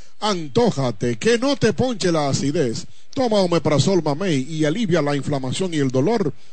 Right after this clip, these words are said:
con Doloneuromey, un palo pa'l dolor.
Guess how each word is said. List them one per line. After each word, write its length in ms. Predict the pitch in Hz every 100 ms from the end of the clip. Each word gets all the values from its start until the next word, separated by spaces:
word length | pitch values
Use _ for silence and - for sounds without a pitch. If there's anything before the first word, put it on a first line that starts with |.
| -
con 240 | 170 147
Doloneuromey, 1000 | 139 165 151 143 139 127 120 190 170 110
un 220 | 135 220 196
palo 360 | 185 214 190
pa'l 200 | 147 147
dolor. 460 | 127 120 135 101